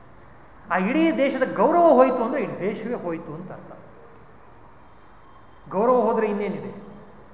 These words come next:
ಹಾಗೆಯೇ ಪ್ರತಿಯೊಂದು ಸೈನ್ಯಕ್ಕೂ ಕೂಡ ದಂಡನಾಯಕ ಇರ್ತಾನೆ, ಸೇನಾಧಿಪತಿ. ಆ ಸೇನಾಧಿಪತಿಯನ್ನು ಒಮ್ಮೆ ಉರುಳಿಸ್ಬಿಟ್ರೆ ಇಡೀ ಸೈನ್ಯ ದಿಕ್ಕಾಪಾಲಾಗಿ ಓಡೋಗ್ಬಿಡುತ್ತೆ. ಯಾಕಂದ್ರೆ ಇಡೀ ಸೈನ್ಯವನ್ನು ಕಂಟ್ರೋಲ್ ಮಾಡ್ಲಿಕ್ಕೆ ಯಾರು ಇರಲ್ಲ, ಎಲ್ರಿಗೂ ಭಯ ಶುರುವಾಗುತ್ತೆ.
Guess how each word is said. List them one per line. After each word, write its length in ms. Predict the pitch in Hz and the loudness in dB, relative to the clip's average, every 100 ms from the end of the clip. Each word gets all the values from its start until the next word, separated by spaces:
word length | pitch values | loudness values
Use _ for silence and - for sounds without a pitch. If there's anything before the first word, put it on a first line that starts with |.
| - - | -12 2
ಹಾಗೆಯೇ 760 | 285 339 269 180 202 285 - - | 6 6 4 0 -2 -4 -6 -6
ಪ್ರತಿಯೊಂದು 440 | 254 330 339 302 | -2 0 -2 -4
ಸೈನ್ಯಕ್ಕೂ 560 | - 247 294 294 294 285 | -2 -2 0 -2 -2 -4
ಕೂಡ 220 | 208 160 156 247 - - - - - - - - | -4 -4 -4 -4 -8 -14 -18 -20 -20 -20 -10 0
ದಂಡನಾಯಕ 520 | 240 320 311 247 226 | 2 4 4 4 2
ಇರ್ತಾನೆ, 400 | 240 202 180 147 | 0 0 -4 -6
ಸೇನಾಧಿಪತಿ. 680 | - 240 247 208 240 - - - - - - - - - - - - - 196 | -4 -2 0 -2 -4 -8 -12 -16 -20 -20 -20 -20 -20 -20 -20 -20 -20 -4 0
ಆ 100 | 202 | 0
ಸೇನಾಧಿಪತಿಯನ್ನು 1000 | 202 240 311 349 349 339 330 311 294 277 214 | 2 2 6 8 6 6 2 2 2 2 2
ಒಮ್ಮೆ 240 | 247 285 | 2 2
ಉರುಳಿಸ್ಬಿಟ್ರೆ 1040 | 233 240 320 - 247 185 175 180 254 233 196 | 2 4 4 2 -2 -2 0 2 2 -2 -2
ಇಡೀ 220 | 294 330 | 2 2
ಸೈನ್ಯ 440 | 320 233 247 285 190 208 | 2 -2 2 2 2 -2
ದಿಕ್ಕಾಪಾಲಾಗಿ 720 | 190 - 294 262 208 214 196 | -2 4 4 6 2 2 -2
ಓಡೋಗ್ಬಿಡುತ್ತೆ. 680 | 175 196 180 190 190 - - - - - - - - - | 0 2 0 -2 -10 -12 -18 -20 -20 -20 -20 -20 -8 2
ಯಾಕಂದ್ರೆ 400 | 240 262 269 214 | 2 4 2 0
ಇಡೀ 160 | 269 | -2
ಸೈನ್ಯವನ್ನು 480 | - 240 247 247 233 | -2 -4 -4 -4 -2
ಕಂಟ್ರೋಲ್ 380 | 208 214 262 240 | -2 0 0 0
ಮಾಡ್ಲಿಕ್ಕೆ 320 | 208 202 - | -2 -4 0
ಯಾರು 180 | 190 202 | 0 0
ಇರಲ್ಲ, 200 | 180 156 | -2 -4
ಎಲ್ರಿಗೂ 300 | 175 254 220 | -6 -6 -6
ಭಯ 240 | 160 185 | -4 -4
ಶುರುವಾಗುತ್ತೆ. 520 | 190 190 160 120 - | -4 -8 -8 -10 -14